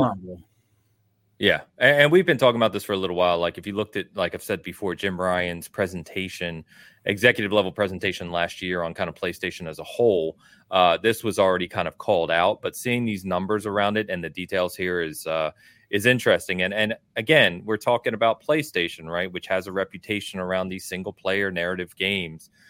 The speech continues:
Speaker 2: saying that in two years' time from now, fiscal year twenty twenty-six, Sony hopes to increase the spending overall of their budget of sixty percent on live service games is, uh, is an interesting play,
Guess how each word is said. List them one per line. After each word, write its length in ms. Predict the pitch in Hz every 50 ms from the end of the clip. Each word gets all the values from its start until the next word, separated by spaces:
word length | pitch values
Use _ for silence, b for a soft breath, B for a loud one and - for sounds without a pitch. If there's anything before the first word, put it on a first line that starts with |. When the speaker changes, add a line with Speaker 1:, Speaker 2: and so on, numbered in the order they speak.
| b b b b
Speaker 2:
saying 340 | - - 101 98 95 92
that 160 | 90 95 92 92
in 160 | 98 92 90
two 220 | - - 143 139
years' 280 | 131 131 127 123 113 -
time 360 | - - 156 151 139 120 -
from 200 | - - 87 85
now, 420 | 85 82 82 78 78 80 87 92 95 -
fiscal 320 | - - - - - 95
year 160 | 90 87 87 82
twenty 300 | - - 92 82 82 78
twenty-six, 640 | _ 87 80 78 - - - 78 76 76 _ - b b b b b b b
Sony 320 | - - 110 101 98 95 95
hopes 180 | 98 90 - -
to 80 | 95
increase 460 | 90 90 - - - 101 95 - -
the 60 | - -
spending 540 | - - - - 104 107 110 110 107 104 -
overall 800 | 104 110 123 123 123 123 123 123 127 123 107 87 78 78 - - -
of 180 | 92 85 80
their 220 | - 92 92 92 82
budget 420 | - 104 110 107 90 85 82 -
of 140 | 92 90 -
sixty 360 | - - - - - - 104
percent 340 | 92 - 92 - - 98 92
on 80 | 90
live 220 | 85 87 87 82 76
service 300 | - 98 95 90 85 -
games 380 | - 80 76 73 73 76 - -
is, 240 | 76 76 73 - -
uh, 260 | 78 76 76 73 76 -
is 100 | - 95
an 80 | 95 104
interesting 500 | 107 110 - 113 101 - - - 87 82
play, 400 | - _ 98 98 92 80 71